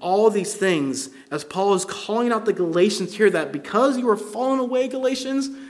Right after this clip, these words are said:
I have these words here, right here in verse eleven. So look at Galatians four eleven.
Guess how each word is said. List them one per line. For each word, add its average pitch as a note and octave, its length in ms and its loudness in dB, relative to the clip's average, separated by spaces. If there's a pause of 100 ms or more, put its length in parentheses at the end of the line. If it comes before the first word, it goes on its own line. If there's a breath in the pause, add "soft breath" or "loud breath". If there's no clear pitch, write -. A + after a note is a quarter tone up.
(340 loud breath)
I F#3+ 100 2
have G3+ 220 2
these G3 180 -4
words E3+ 300 0
here, E3+ 260 -2
right D#3 200 -2
here D#3 500 -2
in E3 100 -4
verse D#3 220 0
eleven. C#3 200 -4
So D#3+ 100 -4
look G#3+ 140 6
at A#3+ 100 2
Galatians G3+ 380 4
four F3+ 120 0
eleven. D#3+ 400 0